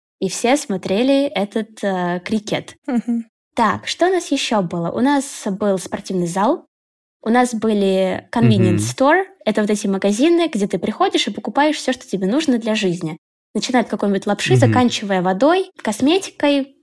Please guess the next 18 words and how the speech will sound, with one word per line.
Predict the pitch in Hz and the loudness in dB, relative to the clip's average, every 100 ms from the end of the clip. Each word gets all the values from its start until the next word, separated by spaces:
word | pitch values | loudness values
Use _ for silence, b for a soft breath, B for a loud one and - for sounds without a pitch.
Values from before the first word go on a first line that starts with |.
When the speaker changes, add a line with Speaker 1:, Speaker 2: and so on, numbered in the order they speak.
| - | -4
Speaker 1:
условно | 269 262 240 226 | -2 0 2 2
базовой, | 226 220 220 190 190 180 180 _ - | 4 4 2 -2 -2 -2 -4 _ -10
принадлежностями | 226 202 196 208 208 - 196 185 | -4 -2 0 0 0 -2 -4 -4
для | 185 | -4
учёбы. | 190 - 370 359 | -2 2 2 2
Это | 262 208 | 0 -2
вполне | - 196 190 | -6 -2 -2
удобно, | 190 320 320 | 0 2 2
никуда | 202 196 196 | -2 -4 -4
не | 226 208 | -2 -2
нужно | 214 240 214 | -2 -2 -2
выходить | 202 214 208 175 170 | -4 -4 -4 -4 -8
за | 175 | -10
этим. | 180 175 - 214 | -10 -10 -12 -6
У | 240 | 0
нас | 240 208 | 2 0
было | 196 190 180 | -4 -4 -2
несколько | 180 196 - 196 - 190 185 185 | -2 -2 -4 -10 -6 -4 -2 -2